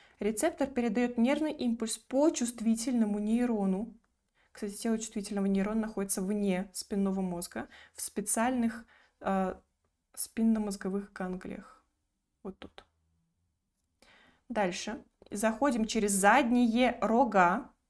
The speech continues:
И тут может быть два варианта. Либо здесь будет ставочный нейрон, либо не будет. Давайте без него нарисуем. Тут мы переключаемся на тело двигательного нейрона и через передние рога,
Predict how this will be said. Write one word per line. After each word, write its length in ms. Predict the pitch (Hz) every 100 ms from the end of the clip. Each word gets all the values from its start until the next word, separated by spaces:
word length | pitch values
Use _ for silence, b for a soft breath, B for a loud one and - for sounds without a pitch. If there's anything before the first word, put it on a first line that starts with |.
| _ _ b b b -
И 180 | 240 190
тут 540 | 185 - 302 339 -
может 460 | 214 220 262 269 220
быть 180 | 233 202
два 240 | 190 208
варианта. 680 | 190 202 202 170 165 165 -
Либо 280 | 220 277 233
здесь 220 | 226 220
будет 240 | 190 202 214
ставочный 520 | - 226 247 - 269
нейрон, 380 | 262 277 277 -
либо 320 | 202 233 220
не 100 | 226
будет. 320 | 208 190 180
Давайте 340 | 165 190 220 202
без 300 | 185 185 165
него 220 | 170 170
нарисуем. 600 | 170 190 - - - - _ _ _ _ _ _ _ _ _ _ _ _ _ b b b b b
Тут 220 | - 311 277
мы 160 | 247
переключаемся 880 | 240 226 226 240 247 269 226 202 -
на 140 | 202 214
тело 320 | - 233 202
двигательного 760 | 190 233 240 196 - 226 226
нейрона 440 | 226 226 226 240 269
и 220 | 269 247
через 320 | 247 247 240
передние 640 | - 254 254 247 196 202
рога, 540 | 202 214 202 180 208